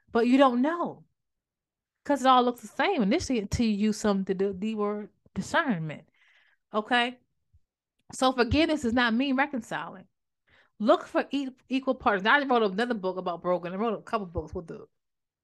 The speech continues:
title Broken. I didn't do it on purpose. <laughs> You read so many books, you, sometimes the titles run into each other. But I wrote a book,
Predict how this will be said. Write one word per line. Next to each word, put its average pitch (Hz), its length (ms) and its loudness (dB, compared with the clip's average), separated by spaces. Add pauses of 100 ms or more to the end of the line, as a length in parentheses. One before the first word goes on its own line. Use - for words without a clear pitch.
(120)
title 185 220 2
Broken. 165 440 -2
I 160 40 -2
didn't 165 320 -6 (280)
do 208 100 0
it 190 60 0
on 180 80 -4
purpose. 175 560 0
<laughs> - 300 -2 (200)
You 269 360 -2
read 285 220 4
so 247 100 -2
many 226 140 -2
books, 208 260 -2
you, 214 220 -2 (480)
sometimes 220 380 4 (100)
the 190 80 -4
titles 196 380 4
run 196 120 4
into 196 160 0
each 185 100 -8
other. 175 120 -2
But 185 120 2
I 185 40 4
wrote 262 200 2
a 262 40 -2
book, 220 300 -2